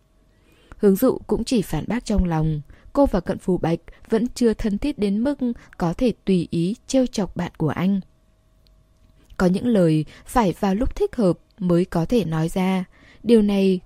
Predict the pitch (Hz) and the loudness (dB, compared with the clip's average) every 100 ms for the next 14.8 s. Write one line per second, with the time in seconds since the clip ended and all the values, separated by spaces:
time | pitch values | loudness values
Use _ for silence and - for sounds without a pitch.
0 | - 269 233 208 - 254 - - - 320 | 4 4 6 2 2 -2 -2 -6 -4 -6
1 | - _ _ _ _ _ _ - - 214 | -8 _ _ _ _ _ _ -6 0 2
2 | - 190 - 160 156 151 - - - 294 | 2 -2 2 0 2 -2 -6 -10 -2 -2
3 | 359 240 247 254 247 160 185 320 - 196 | 0 0 0 0 0 -2 -2 -4 -2 -2
4 | 151 202 - - 160 - 151 _ 196 175 | 0 -2 -4 -4 -4 -2 -6 _ 0 0
5 | 190 262 - _ - _ _ _ _ _ | 2 -2 -2 _ -20 _ _ _ _ _
6 | _ _ _ _ _ - - 214 208 - | _ _ _ _ _ -20 -2 2 2 2
7 | 175 160 160 160 - 269 185 180 226 208 | 0 0 0 -2 0 0 0 -2 0 2
8 | 202 190 - 170 190 190 190 185 240 220 | 2 0 -2 -4 -2 0 0 0 -2 -2
9 | 208 170 139 - - - 233 220 311 - | 2 0 0 -6 -12 -2 0 2 -2 -6
10 | - 202 196 185 165 - - 196 - 175 | -6 -4 -2 -2 -2 -6 -2 -4 -2 -2
11 | 165 247 - _ - - - - - 190 | 0 -2 -8 _ -20 -20 -20 -18 -4 0
12 | 165 160 151 190 359 - 220 240 349 - | 0 0 0 -2 -4 -2 -2 -2 -4 -2
13 | 233 175 170 170 220 403 190 170 156 269 | -2 0 0 0 -2 -6 -4 -4 -2 -6
14 | - 190 147 175 160 165 151 | -4 -4 -2 -4 -2 -2 -4